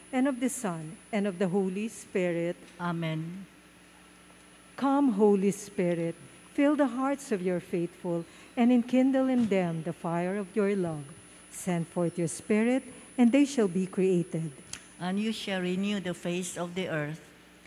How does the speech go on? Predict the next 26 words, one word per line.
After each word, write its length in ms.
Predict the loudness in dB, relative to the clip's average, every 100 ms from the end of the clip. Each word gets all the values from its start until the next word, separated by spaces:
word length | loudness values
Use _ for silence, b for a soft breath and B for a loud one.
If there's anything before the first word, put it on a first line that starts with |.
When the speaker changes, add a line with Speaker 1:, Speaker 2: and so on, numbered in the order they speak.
| -20 -2
Speaker 1:
Let 260 | 4 6 6
us 220 | 2 0
pray. 480 | -4 0 0 -2 -6 -12 -20 0 8
O 180 | 8
God, 460 | 8 4 4 4 0 -4 -18 4
who 160 | 6 8
by 180 | 6 4
the 160 | 4
light 340 | 4 4 2 -2
of 140 | 0
the 100 | 0
Holy 340 | 2 2 2
Spirit 580 | 0 -2 0 2 2 -2 -4 B B B
did 200 | 6 6
instruct 680 | 6 4 2 -2 0 -2 -2
the 80 | -2 0
hearts 320 | 0 0 -2
of 120 | -2
the 100 | -2
faithful, 640 | 2 2 2 -2 -6 -4 -8 B B B 0
grant 420 | 2 2 0 -2
that 140 | -2 0
by 120 | 0
the 120 | 2
same 320 | 0 2 2 2
Spirit 560 | -2 0 2 2 0